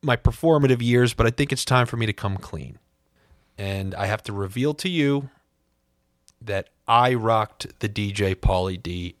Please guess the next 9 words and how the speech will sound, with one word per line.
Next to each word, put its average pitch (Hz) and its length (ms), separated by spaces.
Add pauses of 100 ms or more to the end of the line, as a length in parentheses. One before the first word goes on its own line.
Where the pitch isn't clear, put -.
years 107 520
before 92 440
D 87 240
J 76 180
Pauly 82 440 (160)
D, - 300
and 98 160
I'm 92 220
embarrassed. 131 760